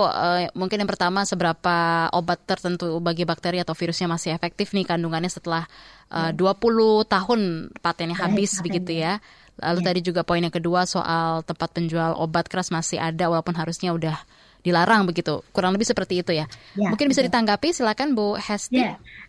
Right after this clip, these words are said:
Speaker 2: Terima kasih Pak Cahyadi dari Semarang. Jadi saya ingin meluruskan dulu Pak, ketika suatu obat baru ditemukan, ambil contoh ya obat penurun kolesterol atau orvastatin ya.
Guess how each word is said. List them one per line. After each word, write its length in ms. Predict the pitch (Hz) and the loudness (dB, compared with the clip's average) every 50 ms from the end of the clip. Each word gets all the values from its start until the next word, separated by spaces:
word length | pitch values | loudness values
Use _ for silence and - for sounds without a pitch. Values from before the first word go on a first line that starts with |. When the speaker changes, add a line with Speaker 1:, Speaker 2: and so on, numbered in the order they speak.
| _ _ | _ _
Speaker 2:
Terima 220 | - 247 233 226 | -4 0 0 2
kasih 240 | 233 233 262 269 - | 2 2 0 0 0
Pak 240 | 294 - 220 226 247 | -2 -2 -2 0 0
Cahyadi 320 | 240 214 220 240 214 214 220 | 0 2 2 2 4 4 4
dari 220 | 202 202 196 196 | 4 4 2 0
Semarang. 480 | - - 208 202 190 190 190 214 247 240 | 0 2 0 2 0 2 2 4 4 4
Jadi 160 | 214 202 247 | 4 2 2
saya 160 | 254 - 208 | 2 2 2
ingin 160 | 220 226 220 | 4 4 6
meluruskan 480 | 214 214 214 214 214 - - 226 202 202 | 4 4 4 2 0 0 2 2 4 4
dulu 160 | 208 202 220 | 4 2 2
Pak, 240 | 220 - 196 208 - | 0 -2 -4 -4 -4
ketika 320 | 226 220 - 233 - 269 | -4 -2 -2 -2 0 0
suatu 320 | 269 - - 247 214 220 226 | 0 2 0 0 0 0 0
obat 320 | 202 214 190 208 220 220 | 0 2 2 2 2 2
baru 240 | 214 202 202 202 208 | 4 4 4 4 4
ditemukan, 640 | 180 202 - - 190 190 190 190 - - 233 254 254 | 2 0 -2 -2 -2 -2 -4 -4 -4 0 0 2 4
ambil 240 | 240 226 214 220 220 | 6 6 4 4 4
contoh 320 | 247 220 214 214 - 247 | 2 0 0 0 0 0
ya 320 | 247 247 226 220 226 - | 0 2 4 2 2 2
obat 320 | 214 196 190 202 196 196 - | 2 2 2 2 0 0 -2
penurun 480 | - 208 196 208 202 196 202 196 226 | 0 2 4 4 4 4 2 2 2
kolesterol 560 | 220 214 196 208 220 220 - 226 214 220 220 220 | 2 2 2 0 0 0 0 0 2 4 4 2
atau 300 | 214 202 202 - 202 196 | 2 -2 -4 -2 -4 -4
orvastatin 640 | 202 - 202 208 - - 196 190 - - 233 202 196 | -2 0 0 -2 0 0 -2 -2 2 4 4 4 6
ya. 240 | 175 165 170 202 | 6 4 4 2